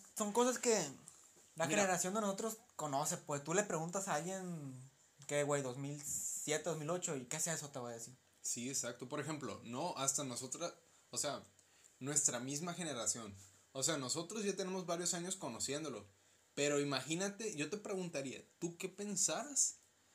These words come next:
Speaker 2: si hubieras estado en ese momento? Haz de cuenta de que mañana, al día siguiente, en las noticias, chupacabras, esto, haz de cuenta que estás en el año noventa y tantos, o dos mil,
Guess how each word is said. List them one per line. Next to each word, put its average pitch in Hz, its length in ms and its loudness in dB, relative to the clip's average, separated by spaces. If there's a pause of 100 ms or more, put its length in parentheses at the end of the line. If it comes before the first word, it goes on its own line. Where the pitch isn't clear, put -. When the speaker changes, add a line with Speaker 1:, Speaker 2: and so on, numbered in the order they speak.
(120)
Speaker 2:
si 151 200 10
hubieras 165 280 6
estado 180 420 8
en 139 240 4
ese 175 260 12
momento? 190 440 2
Haz 175 80 0
de 190 100 2
cuenta 190 260 -2
de 202 120 2
que 190 100 0
mañana, 131 380 2
al 113 100 -4
día 147 100 4
siguiente, 196 600 4 (420)
en 139 100 0
las 135 160 4
noticias, 120 500 -2 (300)
chupacabras, 160 720 -2
esto, 160 400 -2
haz 139 140 2
de 156 60 0
cuenta 170 160 -4
que 151 40 -6
estás 147 220 8
en 156 60 -6
el 131 120 -4
año 139 240 -4 (500)
noventa 110 480 -4
y 101 60 -4
tantos, 101 580 -2
o 117 140 -4
dos 98 200 -6
mil, 98 280 -8